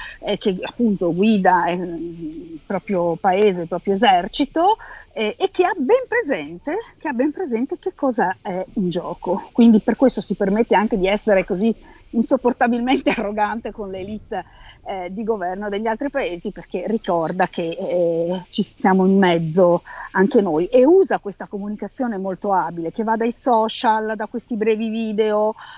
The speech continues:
ehm, da appunto il format dei discorsi alle assemblee parlamentari, che poi è diventato anche discorsi a Cannes, eh, piuttosto che ad altri eventi, eh, che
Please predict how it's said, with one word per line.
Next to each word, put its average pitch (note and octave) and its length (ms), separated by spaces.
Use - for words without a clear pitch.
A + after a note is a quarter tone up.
ehm, G#3+ 840
da A#3 380
appunto A3+ 360
il G3 80
format A#3 800
dei G#3+ 320
discorsi A3+ 840
alle G#3 200
assemblee G3+ 640
parlamentari, G3+ 920
che G#3+ 100
poi G3 160
è F#3+ 40
diventato F#3 520
anche G3 280
discorsi F#3 540
a E3 100
Cannes, G3 680
eh, F3+ 420
piuttosto F#3+ 460
che F#3 360
ad F3+ 280
altri F#3+ 380
eventi, F#3+ 640
eh, - 180
che A#3+ 380